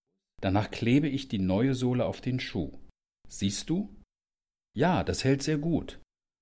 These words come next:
Bei gewissen Schuhen muss ich die Sohle zusätzlich festnageln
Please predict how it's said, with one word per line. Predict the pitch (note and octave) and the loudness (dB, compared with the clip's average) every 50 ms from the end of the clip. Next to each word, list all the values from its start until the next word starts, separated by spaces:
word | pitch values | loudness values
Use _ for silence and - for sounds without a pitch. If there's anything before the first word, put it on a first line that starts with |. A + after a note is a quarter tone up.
| _ _ _ _ | _ _ _ _
Bei | - F#2+ E2+ | -2 0 0
gewissen | F#2+ F#2+ A2 C3+ - - - - | 2 2 2 2 2 0 0 -2
Schuhen | - - C#3+ C3+ D3 E3+ E3 D#3 | -2 2 6 6 6 6 6 4
muss | D3+ C#3 - | 2 0 0
ich | C#3 C3 - | -2 -4 -4
die | B2+ A2 | -4 -2
Sohle | G2 G#2 G#2+ C3 C#3 C3 | -2 0 2 2 2 2
zusätzlich | C3 - - - G#3 G#3 D#3+ E3 D#3+ D3+ - - C#3+ - - | 0 -4 -2 0 0 0 2 2 0 0 0 -4 -4 -6 -2
festnageln | - G2 F#2 - - - F2+ D2 D2 C#2+ C#2 - - - | -2 0 0 0 -2 -4 -4 -4 -4 -6 -6 -8 -12 -14